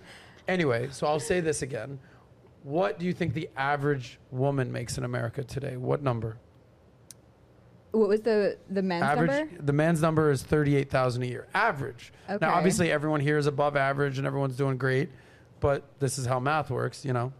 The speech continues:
Speaker 2: Well, I would say women probably make it on average less, so I would say thirty thousand.
Speaker 1: Okay, thirty.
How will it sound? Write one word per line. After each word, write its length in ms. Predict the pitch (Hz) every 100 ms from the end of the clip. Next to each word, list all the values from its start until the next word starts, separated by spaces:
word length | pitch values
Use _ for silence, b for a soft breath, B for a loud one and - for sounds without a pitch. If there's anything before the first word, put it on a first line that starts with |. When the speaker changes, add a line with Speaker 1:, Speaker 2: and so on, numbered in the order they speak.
| B B B B B
Speaker 2:
Well, 140 | 202 190
I 140 | 185
would 120 | 190
say 100 | 226
women 280 | 202 180 180
probably 240 | 196 180 180
make 160 | 165
it 80 | -
on 120 | 165 165
average 280 | 165 165
less, 360 | 170 156 160 190
so 100 | 175
I 120 | 160
would 140 | 165 165
say 120 | 170
thirty 480 | 170 156 160 226 285 -
thousand. 160 | 240
Speaker 1:
Okay, 160 | - 139
thirty. 460 | - 220 185 117